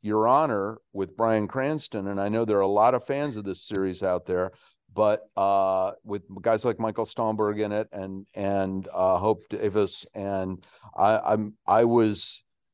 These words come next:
they let him out of, he's got a beard, he comes back, he's the,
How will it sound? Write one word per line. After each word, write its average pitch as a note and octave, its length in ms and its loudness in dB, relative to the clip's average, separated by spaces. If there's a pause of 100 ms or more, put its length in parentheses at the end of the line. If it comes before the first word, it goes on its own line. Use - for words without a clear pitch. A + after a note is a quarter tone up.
(180)
they A2+ 120 2
let B2 200 4
him C#3 140 4
out C3+ 180 8
of, A#2+ 160 4
he's A2 220 -4
got A#2+ 160 4
a G#2+ 60 0
beard, D3 500 2
he B2 60 -2
comes G#2 340 -8
back, C3+ 460 6 (100)
he's F#2+ 380 -12
the, F2+ 120 -8